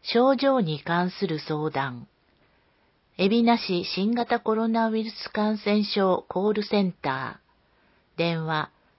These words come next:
零四六二三五五二三四。ファックス、零四六二三五七零一五。時間、月曜から金曜、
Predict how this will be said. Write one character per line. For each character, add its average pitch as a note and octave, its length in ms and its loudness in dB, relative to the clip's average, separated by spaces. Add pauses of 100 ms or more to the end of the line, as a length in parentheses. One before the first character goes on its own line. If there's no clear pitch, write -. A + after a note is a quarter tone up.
零 A#3 320 2
四 A#3 300 2
六 D3 460 -4 (240)
二 G#3 240 2
三 F3+ 420 0
五 C3+ 240 -4 (340)
五 G#3+ 280 2
二 A#3+ 260 2
三 D#3 400 -4
四。 C#3+ 340 -6 (840)
フ A3 80 2
ァ - 20 -2
ッ - 40 -2
ク - 100 -6 (120)
ス、 - 180 -8 (500)
零 A3+ 300 4
四 A3 320 4
六 C#3 440 -4 (220)
二 G#3+ 260 2
三 F#3 400 0
五 C#3 260 -2 (360)
七 F3 340 2
零 A3 280 0
一 B2 340 -10
五。 D3 420 -6 (960)
時 E3+ 140 -2
間、 E3 360 -2 (380)
月 G#3 300 0
曜 C4 200 4
か E3 140 0
ら D3 140 2
金 F3 340 -4
曜、 D#3+ 340 -4